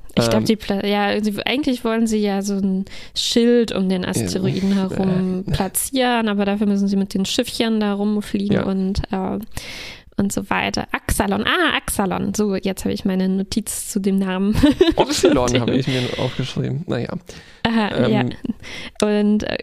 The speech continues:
Speaker 1: genau, der, der, äh, lässt sich auch überzeugen, auch mit seinem Schiff noch zu helfen. Und, ähm, sogar die Voyager greift dann noch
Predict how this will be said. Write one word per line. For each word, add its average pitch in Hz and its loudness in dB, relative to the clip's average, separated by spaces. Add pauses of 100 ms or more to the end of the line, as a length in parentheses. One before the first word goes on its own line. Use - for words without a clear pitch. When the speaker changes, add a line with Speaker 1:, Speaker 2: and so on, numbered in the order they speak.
(140)
Speaker 1:
genau, 208 4
der, 202 2
der, 202 0
äh, 202 0
lässt 214 0
sich - 0
auch 226 0
überzeugen, 220 0
auch 208 -4
mit 208 0
seinem 269 2
Schiff - -2 (220)
noch 220 0
zu 226 -2
helfen. 214 2 (100)
Und, 190 0 (540)
ähm, 196 2
sogar 208 2
die 208 0
Voyager 269 4
greift 240 0
dann 226 2
noch 226 0